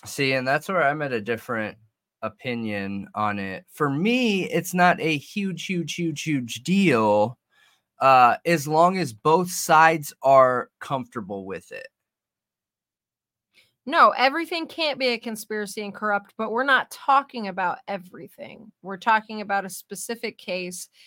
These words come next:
Speaker 2: And just because we're talking about the theory of something being corrupt doesn't mean we believe it is.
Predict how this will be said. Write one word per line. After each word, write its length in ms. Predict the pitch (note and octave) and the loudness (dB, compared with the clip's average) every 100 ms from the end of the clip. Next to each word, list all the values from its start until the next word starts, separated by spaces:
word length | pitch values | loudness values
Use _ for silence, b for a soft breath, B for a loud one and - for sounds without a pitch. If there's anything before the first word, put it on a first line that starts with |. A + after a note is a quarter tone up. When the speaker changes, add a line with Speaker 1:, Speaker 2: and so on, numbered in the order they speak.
| b | b
Speaker 2:
And 140 | - G#3 | -8 -6
just 220 | A3+ A3+ | -6 -6
because 400 | B3 A3+ A#3 A3 | -8 -4 -6 -4
we're 140 | G#3+ | -6
talking 380 | G#3+ A3+ G#3+ A3 | 0 2 0 -4
about 220 | G#3+ G#3 | -4 -4
the 120 | - F#3+ | -4 -12
theory 460 | - A#3 A3 G#3+ | -10 -8 -6 -4
of 200 | G3 F#3 | -4 -6
something 460 | - G#3+ G3 G3 F#3+ | -8 -8 -8 -8 -10
being 220 | G3 F#3 | -8 -10
corrupt 320 | F3+ G3 F#3 | -6 -6 -4
doesn't 260 | G3+ G#3 A#3 | -6 -6 -6
mean 160 | A3 A3 | -6 -6
we 120 | A3+ | -6
believe 600 | G3+ A#3 A#3 C4+ C#4 A3 | -6 -6 -4 -2 -2 -2
it 140 | G3 | -4
is. 480 | F3 D#3+ E3+ G3 - | -4 -4 -6 -6 -10